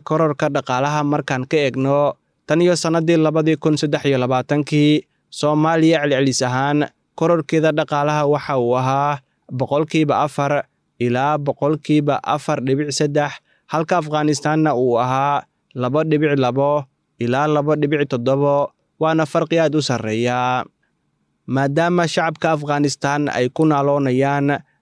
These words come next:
amni ballaaran oo ay ku heleen ku dhaqanka shareecada Islaamka, xukuumadda Islaamiga ahna aanay yaraysan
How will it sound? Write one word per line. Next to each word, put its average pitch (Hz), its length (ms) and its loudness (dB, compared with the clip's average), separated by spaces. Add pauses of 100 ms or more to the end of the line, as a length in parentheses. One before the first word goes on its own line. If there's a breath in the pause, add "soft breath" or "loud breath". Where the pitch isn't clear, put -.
(100)
amni 156 320 4
ballaaran 147 640 0
oo 123 160 2
ay 127 160 0
ku 156 100 0
heleen 143 380 2
ku 127 80 -4
dhaqanka 143 480 -2
shareecada 131 440 -2
Islaamka, 143 800 -2 (400)
xukuumadda 160 520 2
Islaamiga 156 640 2
ahna 147 300 0
aanay 127 320 0
yaraysan 131 640 0